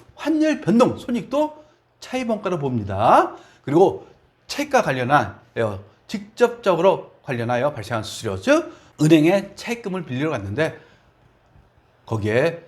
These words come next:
수수료가 발생했다. 이럴 경우에는 차입과하고 직접적으로 관련하여 발생한 수수료로 봐갖고 이것도 차입원가, 즉 이자 비용으로 보겠다 이겁니다.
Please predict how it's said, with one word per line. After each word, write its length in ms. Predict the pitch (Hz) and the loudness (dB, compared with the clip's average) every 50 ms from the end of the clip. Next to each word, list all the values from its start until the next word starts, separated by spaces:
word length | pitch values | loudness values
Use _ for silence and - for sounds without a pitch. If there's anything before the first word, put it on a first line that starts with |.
| _ _ - | _ _ -18
수수료가 560 | - - - 196 180 220 196 185 165 156 151 | -14 -12 -10 -8 -6 -4 -2 -2 -4 -4 -8
발생했다. 560 | - - - 127 127 120 - 165 - - - - _ _ _ - | -10 -10 -10 -8 -6 -2 -2 -2 -2 -2 -10 -18 _ _ _ -10
이럴 260 | 117 113 117 113 113 | -6 -4 -4 -4 -4
경우에는 640 | - 123 107 101 101 95 92 107 160 226 240 - - - - _ _ _ _ _ _ _ _ _ _ _ - | -6 -8 -6 -6 -6 -4 0 2 2 2 2 -2 -10 -20 -20 _ _ _ _ _ _ _ _ _ _ _ -12
차입과하고 580 | - 185 202 196 - - 120 107 123 160 156 | -8 -6 -6 -6 -2 -2 -2 0 0 -2 -2
직접적으로 600 | - - 151 - - 170 - 139 117 117 117 117 | -4 -10 -10 -6 -6 -4 -2 -2 -2 -2 -2 -6
관련하여 500 | - - 110 101 101 104 104 101 104 95 | -8 -10 -10 -8 -8 -8 -8 -8 -8 -8
발생한 440 | 101 - 101 98 - 107 127 123 120 - _ _ _ - | -8 -10 -10 -8 -4 -4 -4 -6 -6 -14 _ _ _ -18
수수료로 560 | - - 185 185 - - 214 196 180 175 156 | -16 -14 -12 -12 -8 -8 -6 -4 -4 -4 -4
봐갖고 580 | 123 104 101 92 - - 214 - - - - - _ _ - | -4 -6 -6 -6 -2 0 0 0 0 -4 -12 -20 _ _ -10
이것도 560 | 104 98 98 - - 120 - 117 - - - - _ _ _ _ - | -8 -8 -8 -2 0 0 0 0 0 -6 -18 -20 _ _ _ _ -12
차입원가, 480 | - - 254 240 185 - - - - - - | -6 -2 -2 -2 -2 -4 -8 -12 -14 -8 -2
즉 280 | - 285 277 - - - | -2 -2 -2 -4 -10 -10
이자 240 | 127 120 123 113 98 | -8 -4 -4 -4 -4
비용으로 240 | 113 107 104 107 - | -4 -6 -8 -8 -8
보겠다 380 | - 101 98 98 - 107 90 | -8 -10 -10 -6 -6 -6 -6
이겁니다. 920 | - - 104 110 104 95 90 82 90 87 87 98 127 175 247 269 - - | -6 -6 -6 -6 -4 -4 -6 -8 -8 -4 2 6 6 6 6 6 2 -8